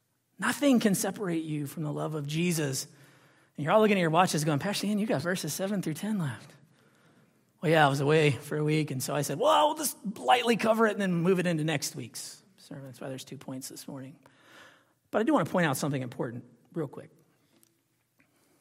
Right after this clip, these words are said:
What we have in seven through ten is the details of that battle, that final battle again. This should all sound familiar if you've been reading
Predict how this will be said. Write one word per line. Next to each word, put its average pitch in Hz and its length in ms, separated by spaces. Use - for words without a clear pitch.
What 180 120
we 170 100
have 180 280
in 156 100
seven 170 300
through 151 140
ten 147 380
is 131 280
the 151 320
details - 960
of 143 80
that 143 180
battle, 135 360
that 127 180
final 151 340
battle 143 380
again. 127 220
This 139 100
should 175 140
all 180 120
sound 180 280
familiar 156 600
if - 160
you've 143 160
been 139 200
reading 147 340